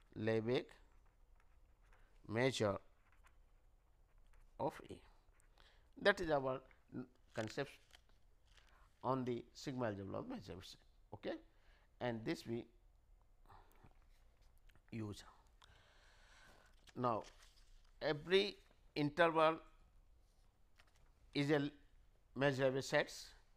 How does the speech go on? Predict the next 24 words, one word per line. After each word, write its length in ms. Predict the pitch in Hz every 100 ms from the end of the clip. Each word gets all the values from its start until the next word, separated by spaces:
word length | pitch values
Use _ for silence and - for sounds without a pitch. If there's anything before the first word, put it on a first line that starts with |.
| - -
So, 260 | - 151 131
there 180 | 117 131
is 120 | 139
nothing 380 | 135 131 139 131
to, 220 | 139 131 - - 117
uh, 20 | 120 104 - -
here 140 | 117 120
prove 320 | - 123 120
it. 140 | 156 - - - - - - - -
Uh, 320 | 113 113 113 - - -
let 240 | 123 131 131
me 100 | 139 -
take 220 | 151 147
an 120 | 139 123
example 440 | 113 131 135 220
here. 280 | 147 95 196 - - - - - - - -
Suppose 420 | - - - 226 226
we 160 | 160 165
consider 600 | - 135 - 170 131 - - - - - _ - - - 117
the 120 | 131 -
class 380 | - 139 147 - -
X 600 | 131 113 - - - - - - - - - - - - - -
as 200 | 139 139
a 200 | 143